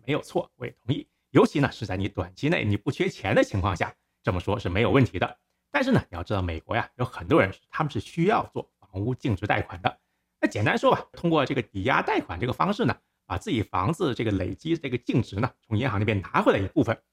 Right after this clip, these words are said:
用作其他用途。那根据美国一个房产数据公司 Black Knight 他们的数据呢，那今年七月份大概有百分之八十五的美国前五十大主要的房产市场上的房价呢，多多少少有点走软的苗头。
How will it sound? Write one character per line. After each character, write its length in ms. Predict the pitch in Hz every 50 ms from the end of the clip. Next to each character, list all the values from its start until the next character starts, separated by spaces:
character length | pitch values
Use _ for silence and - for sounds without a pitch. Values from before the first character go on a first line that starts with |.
| _ _ _ _
用 120 | - 104
作 100 | - - - _
其 180 | - - -
他 220 | 101 - - 98 95
用 160 | 104 98 90
途。 180 | - - - _ _ _ _ _ _ _ _ _
那 100 | - 113
根 160 | - 139 135
据 100 | 135 139
美 200 | 120 104 92 90
国 120 | 85 98 92
一 120 | 92 95
个 120 | 98 110 90
房 160 | - - 107
产 140 | 104 92 80
数 200 | - - 156 139
据 100 | 139 120
公 160 | - - 92
司 200 | 87 - - 98 - _
Black 180 | - 107 - - _
Knight 160 | 156 - - _ _ _
他 140 | - 156
们 80 | 190 226
的 100 | 165 98
数 200 | - - 131 110
据 160 | - - 135
呢， 80 | 117 - _ _ _ _ _ _ _
那 80 | - 135
今 100 | - 202
年 120 | 208 226
七 180 | 226 - - 262
月 80 | 240 185
份 160 | 123 107 104
大 120 | - - -
概 80 | 127
有 80 | 127 131
百 140 | - 104 92
分 80 | 101
之 60 | 107
八 180 | 131 - 160 170
十 120 | 160 -
五 160 | 175 131 95 92
的 120 | 107 107
美 180 | 101 95 90 87
国 200 | - 101 101 110
前 280 | - - - 98 123
五 160 | 131 107 92 92
十 100 | - 117
大 220 | 131 139 127 113 _ _
主 120 | _ 104 -
要 240 | _ 123 180 202 151
的 100 | 101 95
房 160 | - - 117
产 80 | 117 -
市 160 | - - 160
场 160 | 127 - - -
上 100 | - 107
的 60 | 104
房 180 | _ - - 123
价 120 | 147 160
呢， 80 | 131 - _ _ _ _ _ _
多 140 | - 101 101
多 120 | - 104
少 180 | - - 123 139
少 140 | - 98 95
有 120 | 98 98
点 120 | 104 - - _
走 140 | - 117
软 180 | 113 110 - -
的 60 | - -
苗 160 | 110 - 151
头。 180 | 160 135 -